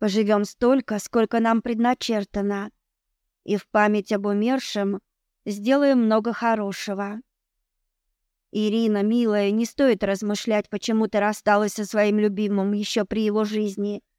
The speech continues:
и кто и что там наговорил. Всё это в прошлом. Ответы на эти вопросы ты уже не найдёшь. Нужно жить здесь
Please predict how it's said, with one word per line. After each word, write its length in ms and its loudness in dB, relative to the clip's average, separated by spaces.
и 140 -2
кто 220 2
и 80 6
что 200 0
там 220 0
наговорил. 720 -2
Всё 240 2
это 180 2
в 80 -2
прошлом. 640 -2
Ответы 480 0
на 220 2
эти 200 -4
вопросы 720 0
ты 120 0
уже 220 0
не 100 -2
найдёшь. 680 -4
Нужно 460 0
жить 260 -2
здесь 560 -2